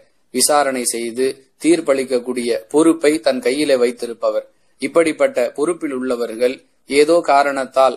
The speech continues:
கோபமுற்றிருந்தால் அதுபோன்ற சந்தர்ப்பங்களில் ஏதாவது பிரச்சனை அவர்களை தேடி விசாரித்து தீர்ப்பளிக்கக்கூடியதாக வரும் பொழுது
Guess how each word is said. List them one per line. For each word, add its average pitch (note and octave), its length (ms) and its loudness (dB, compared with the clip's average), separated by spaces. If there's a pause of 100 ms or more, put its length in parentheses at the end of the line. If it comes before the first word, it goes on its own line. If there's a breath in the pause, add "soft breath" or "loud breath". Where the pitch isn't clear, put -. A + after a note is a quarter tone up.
(100)
கோபமுற்றிருந்தால் B2 1040 0 (420)
அதுபோன்ற D#3+ 460 2
சந்தர்ப்பங்களில் C3+ 920 -2
ஏதாவது C#3+ 480 2
பிரச்சனை C3+ 460 -2
அவர்களை A#2+ 480 -2
தேடி C3 380 2 (140)
விசாரித்து C3+ 600 2
தீர்ப்பளிக்கக்கூடியதாக B2 1160 -2
வரும் B2+ 280 0
பொழுது B2 320 2